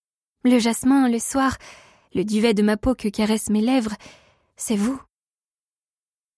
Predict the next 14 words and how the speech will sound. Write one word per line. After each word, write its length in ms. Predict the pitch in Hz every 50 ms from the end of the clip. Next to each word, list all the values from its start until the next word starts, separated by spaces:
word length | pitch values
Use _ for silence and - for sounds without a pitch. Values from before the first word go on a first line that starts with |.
| _ _ _ -
Alors, 460 | 202 185 180 180 208 226 - - - _ _ _ _ _ _ _ _ _ _ _ _ _ _ _ _ _ -
je 120 | 226 240
fermais 300 | 220 - 240 220 226 220
ma 120 | 208 202 202
bouche, 420 | 175 185 190 - - - - - _ _ _ _ _ _ _ _ _ _ _ -
et 80 | 220
j'abaissais 440 | 202 214 214 196 202 190 - 233 202
mes 140 | 196 202 196
cils 280 | - - 233 220 208
sur 160 | - - 214 202
mes 180 | 208 202 190
yeux 80 | 214 202
trop 160 | - - 202
clairs, 380 | 196 - 196 180 180 185 -